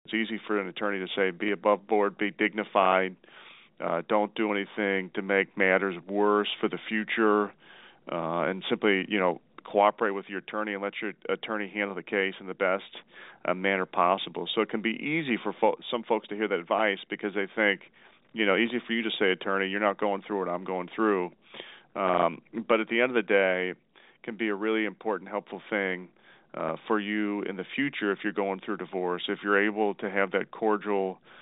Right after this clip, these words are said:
uh, an amicable relationship, even if at the end of the day, um, you know, there's still some feelings back there, obviously, still some hard feelings, I guess,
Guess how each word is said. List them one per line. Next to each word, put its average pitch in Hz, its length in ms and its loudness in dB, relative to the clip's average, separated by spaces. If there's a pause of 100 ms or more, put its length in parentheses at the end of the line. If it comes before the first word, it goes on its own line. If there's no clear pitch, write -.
(280)
uh, 82 240 0
an 95 240 0
amicable 107 600 2
relationship, 95 760 0
even 135 480 2
if 101 380 4 (100)
at 104 120 -10
the 104 120 -4
end 104 80 -2
of 101 40 -10
the 101 80 -2
day, 95 540 2 (520)
um, 85 560 -6 (760)
you 117 120 -2
know, 98 80 -2
there's 95 160 -6
still 110 400 4 (260)
some 110 240 -6 (160)
feelings 127 380 2
back 85 280 4
there, 90 140 2
obviously, 90 480 0
still 110 240 -2
some 107 120 -8
hard 104 260 0
feelings, 107 400 -4
I 95 80 -2
guess, 95 160 -2